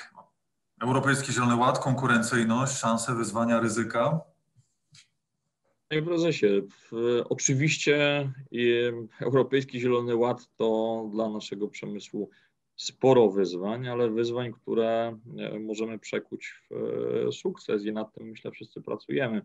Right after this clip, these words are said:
Speaker 2: Przemysł chemiczny jest, e, dzisiaj najbardziej złożonym sektorem, e, gospodarki, zarówno pod względem skomplikowania procesów, łańcuchów produktowych, jak i mnogości wpływu na inne branże, o czym już wielokrotnie dzisiaj,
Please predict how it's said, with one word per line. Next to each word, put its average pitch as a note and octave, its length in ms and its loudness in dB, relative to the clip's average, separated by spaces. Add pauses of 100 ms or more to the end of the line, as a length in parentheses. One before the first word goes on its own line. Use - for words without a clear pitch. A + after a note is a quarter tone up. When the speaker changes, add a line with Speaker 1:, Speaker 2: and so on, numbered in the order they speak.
(360)
Speaker 2:
Przemysł A#2 400 -10
chemiczny A2 480 -8
jest, G#2+ 260 -2 (160)
e, G#2 340 2
dzisiaj G#2+ 240 -10
najbardziej G#2+ 560 0
złożonym G2+ 440 -4
sektorem, G2 640 -12 (440)
e, F#2+ 40 -6
gospodarki, G2+ 680 -6
zarówno G#2+ 520 2
pod F#2 140 -14
względem F#2+ 440 -12 (520)
skomplikowania G2 600 -6
procesów, G2 520 -6
łańcuchów G2+ 560 -4
produktowych, G2 760 -2
jak G2 180 -2
i G2 120 -6
mnogości G2 480 -4
wpływu G2 340 -6
na G2 120 -6
inne F#2+ 220 -4
branże, G2 380 -2
o F#2+ 80 -2
czym F#2+ 220 -18
już F#2 100 -12
wielokrotnie F#2+ 540 -6
dzisiaj, F#2 360 -12